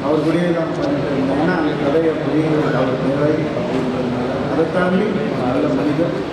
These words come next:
ஒரு நல்ல எண்ணம் கொண்டவர். அந்த, இந்த படத்துல பர்டிகுலரா அவருக்கு வந்து கோமாளி படம் மாதிரி முழுக்க முழுக்க ஒரு டிராவல் இருக்கு. நாங்க எங்க ரெண்டு பேருடைய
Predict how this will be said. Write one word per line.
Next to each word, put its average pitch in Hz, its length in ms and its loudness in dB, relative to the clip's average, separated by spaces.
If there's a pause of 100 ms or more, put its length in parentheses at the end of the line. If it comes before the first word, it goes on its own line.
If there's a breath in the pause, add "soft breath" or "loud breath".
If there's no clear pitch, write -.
(720)
ஒரு 120 280 -2
நல்ல 139 240 0
எண்ணம் 151 460 0
கொண்டவர். 135 420 0 (520)
அந்த, 139 200 0 (100)
இந்த 139 180 2
படத்துல 185 440 0
பர்டிகுலரா 185 680 0
அவருக்கு 151 400 -2
வந்து 151 280 2 (1080)
கோமாளி 180 420 2
படம் 156 380 0
மாதிரி 185 200 2 (400)
முழுக்க 190 360 2
முழுக்க 190 320 2 (340)
ஒரு - 200 -2
டிராவல் 156 400 2
இருக்கு. 147 320 0 (120)
நாங்க 135 240 0
எங்க 135 280 2
ரெண்டு 143 260 2
பேருடைய 143 460 2